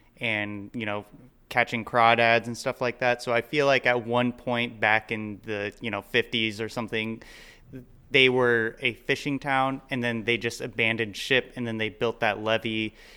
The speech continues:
and then their descendants just stayed there.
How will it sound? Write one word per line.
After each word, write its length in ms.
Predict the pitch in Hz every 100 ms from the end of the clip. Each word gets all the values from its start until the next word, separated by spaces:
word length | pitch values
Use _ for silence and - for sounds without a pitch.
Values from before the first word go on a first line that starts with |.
| -
and 200 | 123 110
then 300 | 113 110 107 - _ -
their 340 | 113 117 110
descendants 760 | 95 110 - 147 127 113 - -
just 440 | - 113 - -
stayed 480 | - - 120 117 -
there. 300 | 90 -